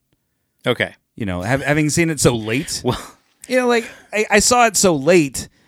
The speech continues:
Speaker 2: um, but I was completely enthralled with the movie when I saw it and was like,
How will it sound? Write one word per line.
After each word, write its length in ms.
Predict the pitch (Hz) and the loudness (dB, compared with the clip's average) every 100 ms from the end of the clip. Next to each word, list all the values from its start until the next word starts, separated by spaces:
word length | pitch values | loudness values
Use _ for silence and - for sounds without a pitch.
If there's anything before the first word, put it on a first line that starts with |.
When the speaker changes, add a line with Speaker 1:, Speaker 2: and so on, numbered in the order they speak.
| _ _ _ _ _ _ _ - | _ _ _ _ _ _ _ 0
Speaker 2:
um, 540 | 135 127 113 101 98 - | 2 4 2 -2 -8 0
but 200 | 139 139 | 0 2
I 140 | 143 143 | 2 4
was 380 | 139 123 110 - | 4 2 -2 -8
completely 480 | - 127 151 160 139 | -2 0 2 2 -2
enthralled 460 | 110 104 123 120 | -2 -2 -2 -2
with 140 | 104 - | -4 -6
the 60 | |
movie 300 | 98 113 98 | -4 -4 -4
when 160 | 92 92 | -6 -8
I 80 | 87 | -8
saw 320 | - 131 90 | -2 -2 -2
it 120 | 80 - _ | -8 -14 _
and 80 | 110 | -6
was 140 | 110 104 | -4 -2
like, 240 | 104 | -2